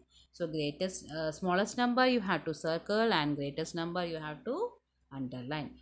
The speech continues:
Now look at the second one, one thousand seven hundred twenty-one, one thousand two hundred seventy-one, one thousand two hundred eighty-two,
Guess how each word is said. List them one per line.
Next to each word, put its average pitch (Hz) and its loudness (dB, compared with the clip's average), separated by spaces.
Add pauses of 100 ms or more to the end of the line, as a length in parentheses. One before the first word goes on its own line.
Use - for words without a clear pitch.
(100)
Now 196 -4
look 185 -2
at 185 -4
the 185 -2
second 185 -4
one, 233 -2
one 170 -2
thousand 202 0
seven 190 0
hundred 208 -2
twenty-one, 160 0 (320)
one 170 0
thousand 196 2
two 202 2
hundred 214 0
seventy-one, 151 -2 (240)
one 151 -6
thousand 170 -2
two 175 -2
hundred 190 0
eighty-two, 160 -2